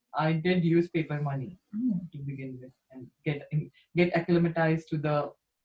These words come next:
Speaker 1: to the charts and how to read charts, and there's so much, um, knowledge of, so much stuff over there,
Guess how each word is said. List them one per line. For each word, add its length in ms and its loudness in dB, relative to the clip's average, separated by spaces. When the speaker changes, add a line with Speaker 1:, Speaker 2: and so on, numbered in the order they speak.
Speaker 1:
to 100 2
the 120 4
charts 600 6
and 160 0
how 140 4
to 160 2
read 280 0
charts, 520 0
and 220 -4
there's 260 2
so 260 -2
much, 360 2
um, 440 -2
knowledge 520 4
of, 180 -6
so 160 -2
much 140 2
stuff 280 -2
over 180 0
there, 340 -6